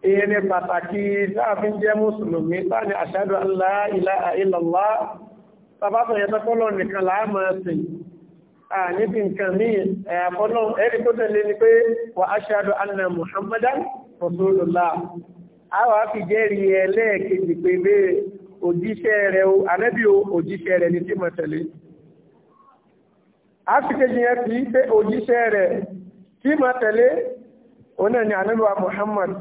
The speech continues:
sallallahu alayhi wa alihi wa sallam. A yẹ pé ní tí ẹ bá sọ alákọ̀ọ́kọ́ yẹn, Ọlọ́run nìkan ló mọ̀ sí, kí o fi kó pé ànábì ló mọ̀ tẹ̀lé, Islam rẹ̀ pé kò tẹ̀ ní Islam ni.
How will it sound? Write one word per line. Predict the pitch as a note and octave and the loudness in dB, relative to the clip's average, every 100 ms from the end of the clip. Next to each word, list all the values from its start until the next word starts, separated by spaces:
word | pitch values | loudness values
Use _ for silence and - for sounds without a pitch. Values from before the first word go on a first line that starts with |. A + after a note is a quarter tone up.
| - - | -12 -18
sallallahu | - A3 G3+ F#3 F#3+ G3+ G#3 | -4 0 2 2 4 4 2
alayhi | F#3 G#3 G#3+ | 2 2 4
wa | F#3 | 2
alihi | F#3 G3 | 2 2
wa | E3+ | 0
sallam. | F3+ G#3 A3 A#3+ C4+ - - _ _ _ _ _ - | 0 -2 0 -2 -4 -10 -18 _ _ _ _ _ -4
A | F#3+ | 2
yẹ | A3 | 2
pé | A#3 A#3 | 4 2
ní | A#3 A#3 A3+ - - - - _ _ B3 | 2 0 0 -4 -10 -20 -20 _ _ 2
tí | |
ẹ | A#3+ | 2
bá | G#3+ G#3+ | 2 2
sọ | G#3+ | 2
alákọ̀ọ́kọ́ | G#3+ G#3+ G#3+ G3+ G#3+ | 0 0 -2 0 -2
yẹn, | F#3 F3+ F3+ - - - - - _ _ - | 0 -2 -6 -12 -20 -20 -20 -20 _ _ -2
Ọlọ́run | G#3 A3+ A3 | 2 2 2
nìkan | F#3+ G3+ F3+ | 0 0 0
ló | F#3+ | 0
mọ̀ | G3+ F#3 F3+ | 0 -2 -2
sí, | F3+ D#3+ F#3 - - - _ _ _ | -6 -8 -12 -16 -20 -20 _ _ _
kí | A#3+ | 2
o | A3+ | 2
fi | - - | 2 0
kó | F#3 F#3+ | 0 0
pé | G#3 G#3 G#3 G#3+ G#3 G#3 - - - _ _ _ _ _ _ - | 2 4 4 2 0 -8 -16 -20 -20 _ _ _ _ _ _ -10
ànábì | E3 F#3 G3 | -2 0 0
ló | G3 F#3+ | 2 2
mọ̀ | F#3+ F3+ | 2 0
tẹ̀lé, | F#3+ E3 | -2 -2
Islam | E3+ E3+ G#3 | -2 -2 -2
rẹ̀ | G3+ F3 E3+ | -2 -2 -2
pé | E3+ E3+ F3 - - | -2 -2 -4 -6 -10
kò | - F3+ | -8 -2
tẹ̀ | G3+ | 0
ní | G3 | 0
Islam | G3+ G3 F#3+ | 0 -2 -2
ni. | F3+ | -2